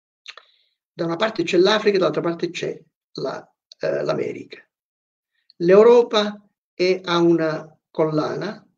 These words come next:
e ha anche una corda che lega questi, eh, gli altri paesi, l'Africa e l'Europa, mentre è tutte e due, sia l'Africa che il, che il, che le Americhe, hanno al, sul braccio un braccialetto che indica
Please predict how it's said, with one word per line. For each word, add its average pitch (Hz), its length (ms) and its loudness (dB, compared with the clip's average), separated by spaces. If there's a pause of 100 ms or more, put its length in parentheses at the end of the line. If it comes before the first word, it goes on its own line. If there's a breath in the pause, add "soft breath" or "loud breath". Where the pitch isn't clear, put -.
(300)
e 170 120 2
ha 180 80 2
anche 226 340 -2
una 170 200 4
corda 175 460 2
che 165 280 0
lega 170 580 4 (260 soft breath)
questi, 170 400 -2 (180)
eh, 170 240 2
gli 170 100 -2
altri 180 220 0
paesi, 156 380 -2
l'Africa 160 580 -4
e 156 140 -6
l'Europa, 156 580 -4 (340 loud breath)
mentre 214 480 6
è 175 160 6
tutte 165 260 4
e 185 40 6
due, 160 240 8
sia 196 160 4
l'Africa 175 400 2
che 160 120 -2
il, 156 320 2 (260 loud breath)
che - 120 2
il, 151 680 4
che 160 480 0 (440 soft breath)
le 165 240 -4
Americhe, 170 880 4
hanno 208 580 4
al, 170 180 0
sul 214 200 -4
braccio 170 460 2
un 170 120 0
braccialetto 170 640 -2
che 170 100 -4
indica 165 540 0